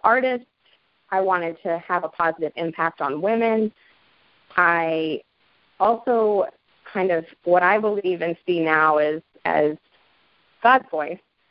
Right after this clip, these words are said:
in my life at one point, realizing that, um,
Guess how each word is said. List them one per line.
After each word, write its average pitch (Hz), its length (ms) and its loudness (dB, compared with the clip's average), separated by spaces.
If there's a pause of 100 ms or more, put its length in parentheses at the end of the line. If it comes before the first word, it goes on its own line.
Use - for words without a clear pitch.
(280)
in 196 100 -2
my 196 140 0
life 175 260 0
at 175 100 -6
one 160 200 -4
point, 170 300 -8
realizing 165 640 0
that, 147 280 -4 (800)
um, 156 480 -10